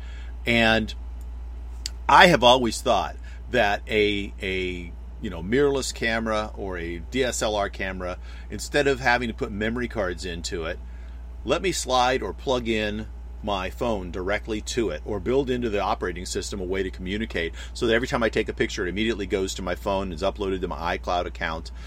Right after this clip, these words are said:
so that I have basically an endless space of taking pictures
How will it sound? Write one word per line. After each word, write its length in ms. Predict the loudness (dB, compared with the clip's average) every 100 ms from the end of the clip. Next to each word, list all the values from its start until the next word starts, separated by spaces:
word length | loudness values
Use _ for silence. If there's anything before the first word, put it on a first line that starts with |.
| -14 -12
so 280 | -4 2 4
that 200 | 4 0 -2
I 140 | -2 0
have 380 | 0 0 0 0
basically 480 | 0 0 -4 -4
an 180 | -4 -6 0
endless 640 | 2 4 4 4 4 0 -4 -10 -12 -12 -10
space 600 | -6 0 4 4 2 -2 -2
of 180 | -2 2
taking 380 | 2 2 0 2
pictures 560 | 2 2 -2 -4 -6